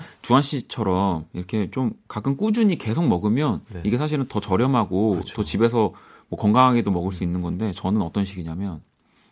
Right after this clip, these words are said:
Speaker 1: 일단 가서, 저는 거의 항상 오늘만 사는 주의이기
Speaker 2: 아, 네.
Speaker 1: 때문에 가서 이 장을 보면 또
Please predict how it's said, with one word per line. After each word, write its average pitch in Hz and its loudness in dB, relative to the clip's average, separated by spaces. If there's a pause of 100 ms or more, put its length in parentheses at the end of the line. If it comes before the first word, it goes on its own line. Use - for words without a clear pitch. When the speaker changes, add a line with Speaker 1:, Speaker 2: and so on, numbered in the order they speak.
Speaker 1:
일단 95 -2
가서, 85 -4 (920)
저는 117 4
거의 110 6
항상 143 2
오늘만 175 8
사는 131 4
주의이기 95 2
Speaker 2:
아, 87 -2
네. 104 0
Speaker 1:
때문에 90 0 (920)
가서 175 -4 (500)
이 127 -2
장을 131 0
보면 107 -2 (720)
또 - 2